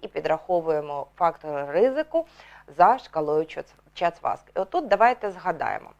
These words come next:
Шістдесят п'ять років ще нема, бо, м, п'ятдесят шість. Молодий, добре. Є артеріальна гіпертензія один бал, і ми довели, що є серцева недостатність два бала. Тобто о, ми вже повинні призначити,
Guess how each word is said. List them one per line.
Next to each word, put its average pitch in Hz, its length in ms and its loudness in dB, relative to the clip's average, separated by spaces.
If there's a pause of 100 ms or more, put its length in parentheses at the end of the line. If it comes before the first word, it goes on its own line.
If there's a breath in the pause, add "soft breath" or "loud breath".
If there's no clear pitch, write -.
(340 loud breath)
Шістдесят 311 680 4 (680)
п'ять 226 260 2
років 302 320 -2
ще - 260 2
нема, 185 300 -2 (160)
бо, 240 260 6 (840)
м, 160 320 -6
п'ятдесят 190 500 0
шість. - 240 -18 (180)
Молодий, 202 420 2 (120)
добре. 160 320 2 (500 loud breath)
Є 254 260 6
артеріальна 233 540 4
гіпертензія 165 840 -2
один 151 420 -2
бал, 262 320 6 (100)
і 226 100 4
ми 233 180 4
довели, 190 640 4
що - 180 -2
є 160 260 -2
серцева 151 420 -4
недостатність 151 760 -6
два 143 160 0
бала. 131 300 0 (360 loud breath)
Тобто 330 400 4
о, 262 120 4
ми 311 300 0
вже 240 320 0
повинні 277 640 0
призначити, 202 920 -2